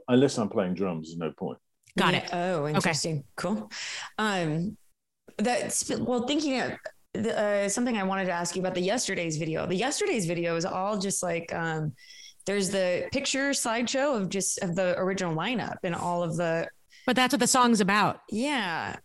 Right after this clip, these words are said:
Speaker 3: it just
Speaker 1: It
Speaker 3: seems
Speaker 1: is. I mean, I th-, I was, yeah, I kind of agree with you, Robin. It,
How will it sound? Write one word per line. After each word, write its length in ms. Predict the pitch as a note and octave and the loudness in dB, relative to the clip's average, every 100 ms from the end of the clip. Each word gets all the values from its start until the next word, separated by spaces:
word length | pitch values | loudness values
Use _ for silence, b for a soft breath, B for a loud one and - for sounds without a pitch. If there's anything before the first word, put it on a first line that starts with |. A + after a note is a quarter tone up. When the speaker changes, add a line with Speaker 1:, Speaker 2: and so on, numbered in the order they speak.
| - | -6
Speaker 3:
it 140 | A#3 | -4
just 320 | A#3+ B3+ - B3+ | 0 0 0 2
Speaker 1:
It 60 | |
Speaker 3:
seems 440 | C3 B2 A2+ A2+ G#2+ | 6 6 6 4 2
Speaker 1:
is. 160 | - | 2
I 60 | C3 | 4
mean, 180 | C3+ B2+ | 6 6
I 160 | D3 | 4
th-, 200 | D3 - | 4 0
I 140 | C3+ D#3 | -2 0
was, 480 | D3+ C#3+ - - - _ _ _ _ - | 0 0 -2 -10 -14 _ _ _ _ -4
yeah, 160 | E3 | -2
I 40 | D3 | -2
kind 220 | - C#3+ | -4 -6
of 80 | A2 | -4
agree 220 | C3 C3 | 0 0
with 80 | G#2+ | 2
you, 120 | F2 | 0
Robin. 200 | F#2 A2 | 0 -2
It, 180 | A2+ | -4